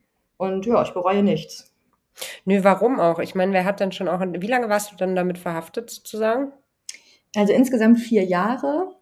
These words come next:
Speaker 2: Ja,
Speaker 1: Ähm,
Speaker 2: also von
Speaker 1: und
Speaker 2: Anfang bis Mitte zwanzig oder wie?
Speaker 1: Genau.
Speaker 2: Ja
Speaker 1: Und,
Speaker 2: gut,
Speaker 1: äh,
Speaker 2: da
Speaker 1: zwei
Speaker 2: war ich
Speaker 1: Jahre
Speaker 2: noch aus. <laughs> So, ne? Mhm.
Speaker 1: <laughs> Ja. Ja, bei mir war, also ich wollte eigentlich einen Master machen, stattdessen habe ich das gegründet und es war die geilste, ähm,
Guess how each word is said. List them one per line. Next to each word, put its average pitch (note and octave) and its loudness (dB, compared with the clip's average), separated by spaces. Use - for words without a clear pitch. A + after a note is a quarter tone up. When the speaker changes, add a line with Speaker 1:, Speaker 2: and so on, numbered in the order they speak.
Speaker 2:
Ja, G3+ 4
Speaker 1:
Ähm, G3+ 4
Speaker 2:
also D#3+ 2
von G3+ 6
Speaker 1:
und G3+ 2
Speaker 2:
Anfang G3+ 2
bis F#3+ -6
Mitte G3+ -6
zwanzig G3 -4
oder D3+ -8
wie? D3+ -10
Speaker 1:
Genau. F3+ 0
Speaker 2:
Ja G3 6
Speaker 1:
Und, G3+ 4
Speaker 2:
gut, - -4
Speaker 1:
äh, - -10
Speaker 2:
da D#3+ -12
Speaker 1:
zwei D3+ -10
Speaker 2:
war F#3 6
ich G#3 4
Speaker 1:
Jahre A3 4
Speaker 2:
noch G3 -4
aus. - 2
<laughs> - -16
So, E3+ 0
ne? G3+ 4
Mhm. F3+ -2
Speaker 1:
<laughs> - -12
Ja. F#3 -2
Ja, G3 4
bei D#3+ -2
mir G3 4
war, F3+ 0
also F#3+ 4
ich G3+ 2
wollte A#3 6
eigentlich G#3+ 4
einen F#3+ 4
Master A#3 6
machen, A#3 6
stattdessen G3+ 2
habe G3 4
ich - -2
das F#3 0
gegründet A3 6
und F#3 -2
es - -14
war F3+ 6
die F3 0
geilste, F3 2
ähm, E3+ -4